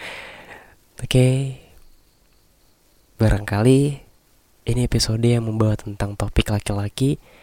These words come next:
dan kamu yang perempuan dapat mengerti bahwa laki-laki juga seperti apa. Karena aku pribadi laki-laki. Eh, makasih untuk kamu yang mau dengerin ini sampai habis.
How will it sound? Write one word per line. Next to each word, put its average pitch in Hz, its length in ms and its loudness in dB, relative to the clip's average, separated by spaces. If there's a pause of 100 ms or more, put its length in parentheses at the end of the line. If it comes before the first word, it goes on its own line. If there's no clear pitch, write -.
(360)
dan 110 160 2
kamu 110 320 2
yang 110 80 0
perempuan 107 400 0
dapat 104 320 2
mengerti 104 480 -2
bahwa 107 240 2
laki-laki 104 480 -2
juga 113 240 4
seperti - 480 -2
apa. - 400 -2 (800)
Karena 104 240 0
aku - 80 0
pribadi 107 320 4
laki-laki. 101 560 -4 (1120)
Eh, 101 560 -4 (560)
makasih 123 480 0
untuk 113 320 -4 (2000)
kamu 120 400 4
yang 117 160 4
mau 110 160 2
dengerin 110 400 4
ini 107 160 -2
sampai 101 320 0
habis. 107 480 2